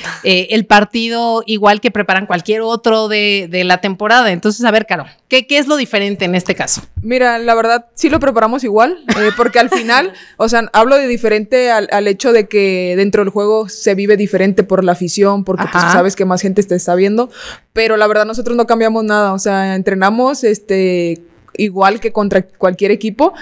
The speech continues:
Speaker 2: pero me refiero a diferente en ese aspecto de que
Speaker 1: En la
Speaker 2: sabemos
Speaker 1: cancha.
Speaker 2: que mucha gente,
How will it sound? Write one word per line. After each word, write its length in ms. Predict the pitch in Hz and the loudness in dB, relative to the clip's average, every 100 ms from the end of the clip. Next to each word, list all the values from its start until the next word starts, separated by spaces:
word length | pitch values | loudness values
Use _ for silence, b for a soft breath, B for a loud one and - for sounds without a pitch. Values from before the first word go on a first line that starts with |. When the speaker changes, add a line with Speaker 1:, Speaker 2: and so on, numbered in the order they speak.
| B B - | B B 0
Speaker 2:
pero 220 | 208 202 | 0 2
me 100 | 196 | 2
refiero 340 | 185 196 190 | 0 0 2
a 80 | 214 | 2
diferente 460 | 208 202 190 185 208 | 2 0 -2 2 2
en 60 | |
ese 160 | 196 202 | 2 0
aspecto 400 | 190 196 190 196 | 0 -2 0 0
de 140 | 175 | 0
que 220 | 175 165 165 | -2 0 0
Speaker 1:
En 40 | |
la 40 | 190 | 2
Speaker 2:
sabemos 340 | 180 175 175 | 2 2 0
Speaker 1:
cancha. 100 | - | 0
Speaker 2:
que 20 | 208 | -2
mucha 240 | 196 208 | 2 2
gente, 420 | 208 196 208 202 | 2 0 2 2